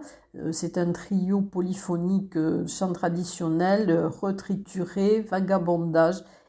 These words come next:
et composition. Donc ça sera à l'Éclat d'Orléans. Et le vendredi neuf mars, c'est organisé donc par le Paris et la gesp. Et le lec-, le neuf mars, il y aura une lecture à dix-huit heures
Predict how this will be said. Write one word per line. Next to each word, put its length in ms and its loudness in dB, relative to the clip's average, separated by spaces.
et 80 -6
composition. 1000 0
Donc 180 0
ça 140 -4
sera 280 -2
à 200 2
l'Éclat 500 -2
d'Orléans. 800 2
Et 60 0
le 100 2
vendredi 600 4
neuf 400 -2
mars, 300 -4
c'est 80 -4
organisé 420 -2
donc 220 -2
par 160 2
le 80 2
Paris 420 -2
et 40 0
la 160 2
gesp. 520 -2
Et 80 2
le 140 4
lec-, 320 0
le 600 0
neuf 300 -2
mars, 340 2
il 60 0
y 40 0
aura 140 2
une 140 0
lecture 400 -2
à 80 0
dix-huit 580 -2
heures 400 4